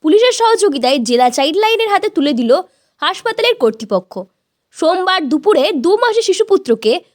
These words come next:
পুলিশের উপস্থিতিতে নদিয়া জেলা চাইল্ড লাইনের প্রতিনিধির হাতে তুলে দেয় নবদ্বীপ হাসপাতালের কর্তৃপক্ষ। চাইল্ড লাইনের পক্ষ থেকে ওই শিশুকে নিয়ে যাওয়া হয়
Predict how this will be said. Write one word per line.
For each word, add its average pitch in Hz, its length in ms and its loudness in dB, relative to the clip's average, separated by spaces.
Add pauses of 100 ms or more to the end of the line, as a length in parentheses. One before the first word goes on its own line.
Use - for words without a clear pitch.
(120)
পুলিশের 285 340 0
উপস্থিতিতে 440 680 -2 (280)
নদিয়া 349 360 0
জেলা 277 320 0 (100)
চাইল্ড 392 340 -4
লাইনের 508 380 2
প্রতিনিধির 349 440 -2
হাতে 269 240 -2
তুলে 254 260 0
দেয় 277 260 0
নবদ্বীপ 196 440 -2 (440)
হাসপাতালের 453 560 -2
কর্তৃপক্ষ। 208 560 -2
চাইল্ড 330 360 0
লাইনের 480 380 2
পক্ষ 330 280 -6
থেকে 294 360 -4 (280)
ওই 415 220 0
শিশুকে 494 340 0
নিয়ে 339 200 0
যাওয়া 226 240 2
হয় 254 260 0